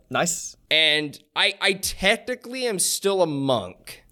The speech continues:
Speaker 1: Uh, unfortunately, the longsword is not a monk weapon.
Speaker 2: I know what happens last time, though, because if I try to turn into a barbarian, these two are gonna fight. I didn't freaking undo the monk. Crap. Can I add determination?
Speaker 1: Sure,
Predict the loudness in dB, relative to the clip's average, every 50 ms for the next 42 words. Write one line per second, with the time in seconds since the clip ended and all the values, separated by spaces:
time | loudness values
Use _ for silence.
0 | -6 0 2 2 2 2 0 -2 0 0 0 0 0 -2 0 2 2 2 2 2
1 | 0 0 2 2 2 2 2 0 0 0 2 2 2 2 0 -2 -2 -2 0 0
2 | 0 2 0 0 0 0 0 -2 -2 -4 -4 -4 -4 -8 -4 0 0 2 4 4
3 | 4 4 4 2 0 0 0 -2 0 -2 0 0 0 0 0 0 0 0 2 2
4 | 2 2 2 2 0 -2 -2 0 2 2 2 2 0 0 0 0 0 0 0 0
5 | 4 4 6 6 6 4 4 4 2 0 -4 -8 _ _ -12 -2 -2 0 0 0
6 | -2 -2 0 0 0 -2 -2 -2 -2 0 2 0 0 2 4 6 6 6 6 6
7 | 4 2 -2 -4 -4 -4 -4 -4 -4 -2 -4 -4 -2 0 0 0 2 0 -4 -6
8 | -6 _ _ _ 2 4 4 4 0 0 -4 -12 -20 _ _ _ -20 -6 -2 -2
9 | -2 -2 -2 -2 -2 -2 -2 -4 -6 -8 _ 0 2 2 2 2 2 -2 -4 -6
10 | -8 _ _ _ _ -18 -18 -12 _ -6 -4 -4 -4 -4 -2 -2 -2 -2 -2 -4
11 | -10 -18 -20 -10 -6 -6 -6 -6 -8 -12 _ _ _ _ 2 2 4 4 2 2
12 | 0 -2 -2 -2 2 2 2 2 2 -2 -8 -10 -2 0 0 0 0